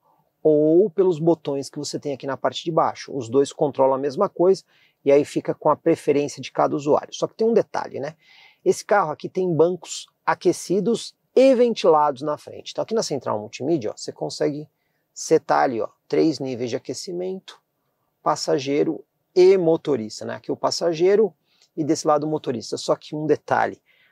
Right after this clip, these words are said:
a ventilação do banco você só consegue setar aqui embaixo, você não consegue setar na parte de cima. E ela não é exibida na tela da central, apenas o aquecimento, tá? Então fica aí a dica pra vocês verem essa questãozinha.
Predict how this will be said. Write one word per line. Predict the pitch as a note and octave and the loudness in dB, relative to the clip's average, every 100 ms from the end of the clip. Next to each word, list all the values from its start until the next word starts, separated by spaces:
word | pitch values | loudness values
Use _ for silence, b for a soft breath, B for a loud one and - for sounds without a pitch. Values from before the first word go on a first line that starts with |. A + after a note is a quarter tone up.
| b | b
a | - C#3+ | -2 -2
ventilação | A#2+ G3+ B3+ - E3+ C3+ - C3+ B2 | 2 2 4 4 4 2 -2 -4 -4
do | A#2 | -4
banco | G#2 D#3+ G3 D3+ - F2 - _ _ _ _ _ _ _ | 2 4 4 -2 -4 -8 -8 _ _ _ _ _ _ _
você | - B2+ E3+ | -8 -6 -2
só | - | -2
consegue | D#3+ E3+ - E3+ D#3+ | 0 0 2 0 0
setar | - E3+ - F3 | -6 -2 0 -2
aqui | - F3 | -2 -6
embaixo, | G#3+ F#3+ D3 - - - _ _ | 0 0 0 -4 -14 -16 _ _
você | - | -6
não | C#3 | -6
consegue | - C#3+ D3 - | -6 -4 -4 -4
setar | - - | -6 -4
na | C#3+ | -4
parte | - C#3 - | -4 -4 -4
de | D3+ | -10
cima. | E3 - C#3+ B2+ _ b b - | -8 -6 -4 -4 _ b b 0
E | C#3+ | 2
ela | E3 | 4
não | E3 F#3+ A#3+ | 4 2 4
é | G3 G3 | 4 4
exibida | G#3 E3+ F3 F3 E3+ | 2 -2 0 2 2
na | G3 | 0
tela | F3+ E3 E3 | 2 2 4
da | E3 | 2
central, | D#3+ G3 G3+ F3 C3+ | -2 -6 0 2 2
apenas | A#2+ _ B2+ C3+ B2+ | 0 _ -4 -4 -2
o | |
aquecimento, | D#3 - F3 G3 E3 A#2 - | -4 -4 -6 -4 -4 -6 -10
tá? | - B2 | -6 -6
Então | B2 B2+ | -8 -16
fica | - C#3 | -6 -2
aí | C3+ | 2
a | D3 | 2
dica | A#2 A#2+ - | 0 -8 -8
pra | D3+ D3+ | -6 -4
vocês | C#3 - C#3+ | -4 -6 -6
verem | G#2+ B2 C#3 D#3 _ b b b b | -2 0 0 -2 _ b b b b
essa | B2+ - | -4 -4
questãozinha. | - C#3 - E3 C3 F#2+ | -6 -8 -4 -6 -6 -10